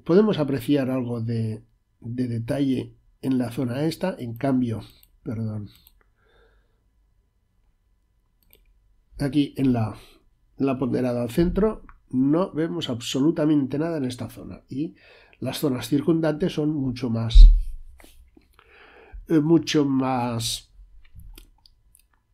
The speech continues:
iluminadas. La siguiente foto que hacemos, y esta ya es en definitiva,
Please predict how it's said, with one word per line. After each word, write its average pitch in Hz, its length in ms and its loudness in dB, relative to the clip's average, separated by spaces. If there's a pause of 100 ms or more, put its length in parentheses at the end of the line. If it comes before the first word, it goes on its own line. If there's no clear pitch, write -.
(1300)
iluminadas. 120 800 -2 (4000)
La 139 220 -2
siguiente 143 340 2
foto 139 220 0
que 151 60 2
hacemos, 220 680 0 (840)
y 127 140 -4
esta 120 260 -4
ya 113 360 -4
es 107 420 -6
en 101 420 -8
definitiva, 131 760 -4